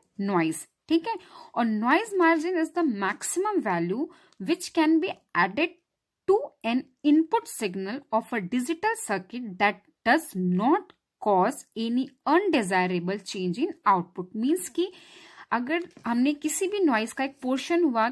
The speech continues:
कि हम जिसको टॉलरेट कर सकते हैं, उससे उसकी आउटपुट पर कोई भी इफेक्ट नहीं पड़ेगा। मीन्स कि maximum noise that can be tolerated by the circuit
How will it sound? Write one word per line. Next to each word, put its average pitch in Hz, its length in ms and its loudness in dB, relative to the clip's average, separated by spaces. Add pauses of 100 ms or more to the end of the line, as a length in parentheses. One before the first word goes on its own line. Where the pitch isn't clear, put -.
कि 320 120 -2
हम 294 260 0
जिसको 254 300 -4 (140)
टॉलरेट 220 520 0
कर 220 100 0
सकते 202 380 -10
हैं, 269 180 0
उससे 339 420 -4 (140)
उसकी - 280 -8 (160)
आउटपुट 190 440 -2
पर 311 100 0 (180)
कोई 262 200 -4
भी 330 120 -4 (140)
इफेक्ट - 360 -8
नहीं 214 320 -2
पड़ेगा। 175 460 -2
मीन्स 247 340 2
कि 359 180 -4
maximum 294 760 0 (120)
noise 202 380 -2 (240)
that 262 380 0
can 185 220 0 (100)
be 226 80 -2 (600)
tolerated 214 600 2 (200)
by 175 80 0 (180)
the 190 140 -4
circuit 190 680 -6